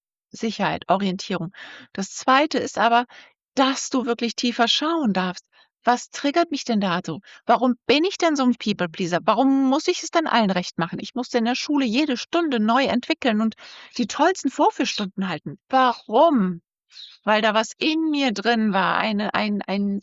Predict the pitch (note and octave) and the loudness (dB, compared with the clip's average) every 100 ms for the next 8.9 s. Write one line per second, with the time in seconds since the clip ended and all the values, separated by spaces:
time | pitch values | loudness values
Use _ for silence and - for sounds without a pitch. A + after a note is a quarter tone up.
0 | - G3+ G3 - - F4+ - A#3+ A3 G#3+ | -6 -4 -4 -2 -2 -2 0 -2 0 0
1 | F#3+ - F#3+ G3 G3 G3 G3 F#3 D4+ D#4 | 0 -4 -4 -2 -2 -2 -2 -2 -2 -2
2 | - G3+ G3+ F#3 - G3+ - - - _ | -4 -2 -2 -4 -6 -14 -20 -20 -20 _
3 | - G3+ A3 A#3+ A3 G#3 A3+ B3+ C4 A#3 | 0 2 2 0 -2 2 4 4 0 -2
4 | B3 - A3 A3+ - A#3+ B3 - B3 - | -4 -2 -4 -4 -4 -4 -4 -4 -8 -4
5 | C#4 C#4+ - C4+ - - D#4 F#4+ D#4+ C#4 | -4 -4 -6 -6 -4 -2 -2 -2 -4 -4
6 | - G3 F#3 F3+ G3+ - - - _ C4+ | -2 -4 -4 -8 -12 -14 -20 -20 _ 0
7 | A#3 C4 D#4 D#4+ D4 B3 C4+ - D4 D#4 | 0 -2 0 2 4 4 2 0 0 2
8 | D4 - D4 D4+ C4+ A3+ D#4+ F4 | 0 0 -2 -2 -4 -2 -2 0